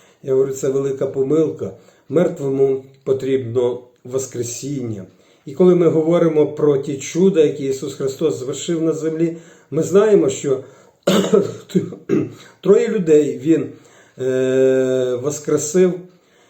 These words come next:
і повернув до життя. І про перше чудо воскресіння ми читаємо, воно сталося у земному служінні Ісуса Христа,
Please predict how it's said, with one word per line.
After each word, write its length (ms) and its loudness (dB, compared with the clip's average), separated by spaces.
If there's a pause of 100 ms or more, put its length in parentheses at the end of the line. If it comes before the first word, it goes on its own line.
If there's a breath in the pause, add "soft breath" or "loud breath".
(220 soft breath)
і 500 4
повернув 760 2
до 280 4
життя. 680 -2 (400 soft breath)
І 380 2 (200)
про 160 0
перше 340 0
чудо 380 0
воскресіння 880 -2 (320 loud breath)
ми 500 4
читаємо, 760 2 (320 loud breath)
воно 480 4
сталося 680 2
у 540 0 (160)
земному 420 4
служінні 720 2
Ісуса 440 -2
Христа, 680 -4